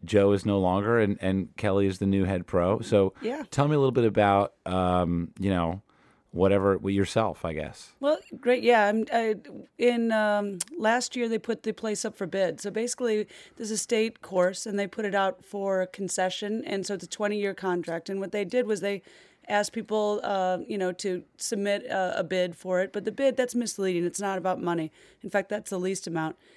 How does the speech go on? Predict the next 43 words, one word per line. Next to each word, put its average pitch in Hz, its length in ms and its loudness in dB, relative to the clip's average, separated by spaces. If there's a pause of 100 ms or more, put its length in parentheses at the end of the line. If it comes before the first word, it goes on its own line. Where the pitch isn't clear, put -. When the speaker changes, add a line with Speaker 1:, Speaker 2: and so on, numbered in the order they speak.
(220)
Speaker 2:
It's - 220 -4
about 208 260 0
operational 214 600 0
experience. 202 540 -6
There 202 60 -4
are 185 40 -10
five 202 260 0
components: 175 480 -4
operational 180 500 -2
experience, 220 640 -4
operational 185 500 -6
plan, 214 500 -4 (600)
capital 208 320 -2
improvement 214 480 -4
plan, 202 600 -4 (140)
uh, 185 380 -4
your 185 360 -2
capital, 185 720 -4
uh, 190 140 2
ability 202 400 -2
to 190 220 -4
im-, 175 140 -2 (300)
to, 175 300 -2
uh, 165 160 -4
actually 190 280 -4
pay 208 220 -8
for 208 120 -14
the 202 100 -10
capital 202 320 -6
improvement 208 500 -8 (420)
and 190 260 0
then 185 260 0
the, 175 440 0
the 180 60 -14
fee 196 260 -4
that 180 140 -2
you 180 80 -4
would 170 100 -6
pay 180 180 -2
to 170 140 -6
the 160 80 -8
state. 165 400 -2
So 196 220 0